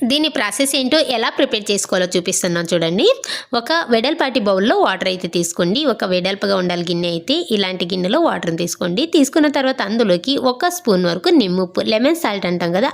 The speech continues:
ఆ లెమన్ సాల్ట్. ఇలాంటి క్లీనింగ్ పర్పస్ అయితే చాలా చక్కగా యూజ్ అవుతుంది. ఇది బయట షాప్లో ఒక పది రూపాయలు, ఆ, ఇస్తే చాలు. అయితే ఎక్కువ క్వాంటిటీలోనే ఇస్తారనమాట. ఒక త్రీ to ఫోర్ స్పూన్స్ అయ్యేంత ఇస్తారు.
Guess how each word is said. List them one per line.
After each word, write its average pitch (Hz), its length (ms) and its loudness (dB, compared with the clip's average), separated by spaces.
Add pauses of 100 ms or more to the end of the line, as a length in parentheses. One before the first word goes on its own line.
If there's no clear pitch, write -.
ఆ 185 80 0
లెమన్ 175 360 0
సాల్ట్. 180 340 -4
ఇలాంటి 208 500 0
క్లీనింగ్ 269 480 0
పర్పస్ 208 320 -2
అయితే 190 180 -4
చాలా 190 260 -6 (120)
చక్కగా 220 260 -4
యూజ్ 190 260 0
అవుతుంది. 180 500 2 (400)
ఇది 285 200 0
బయట 226 280 0
షాప్లో 262 460 0
ఒక 220 120 -2
పది 185 260 -4
రూపాయలు, 226 400 0
ఆ, 208 220 0
ఇస్తే 208 440 -2
చాలు. 202 200 0
అయితే 320 260 0
ఎక్కువ 202 280 0
క్వాంటిటీలోనే 185 640 0
ఇస్తారనమాట. 175 640 -2
ఒక 220 140 -2
త్రీ 202 340 -4
to 220 60 -4
ఫోర్ 190 260 -2
స్పూన్స్ 190 360 -6
అయ్యేంత 185 320 -2
ఇస్తారు. 180 600 2